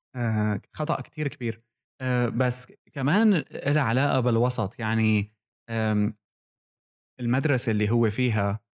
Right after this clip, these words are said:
آه، الطريقة اللي الكل الطلاب التانيين عم بيستخدموها، إلى آخره من الأمور. الدمج حاليًا هو المقياس العالمي، إنه أنت للنوتس وهيك وكذا بتاخد، آه، دفتر ورق، بس لما بدك تكتب essay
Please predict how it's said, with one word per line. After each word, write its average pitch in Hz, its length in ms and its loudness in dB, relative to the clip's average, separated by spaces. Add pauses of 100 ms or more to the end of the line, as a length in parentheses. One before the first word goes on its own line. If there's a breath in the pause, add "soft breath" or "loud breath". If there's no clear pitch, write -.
(340)
آه، 101 640 -2
الطريقة 107 960 -2
اللي 110 200 0
الكل 135 380 -2
الطلاب 120 460 0
التانيين 113 420 0
عم 101 160 0
بيستخدموها، 110 880 -2 (480)
إلى 151 140 0
آخره 131 380 0
من 120 120 2
الأمور. 120 300 0
الدمج 139 420 0
حاليًا 131 440 0
هو 139 120 2
المقياس 123 440 0
العالمي، 107 500 0
إنه 104 180 0
أنت 113 340 -2 (320)
للنوتس 117 460 0
وهيك 120 300 -2
وكذا 120 240 -6
بتاخد، 123 540 -4 (440)
آه، 110 260 0
دفتر 113 360 -4
ورق، 120 200 0
بس 113 180 -4
لما 113 120 0
بدك 117 160 -4
تكتب - 400 -10
essay 127 240 0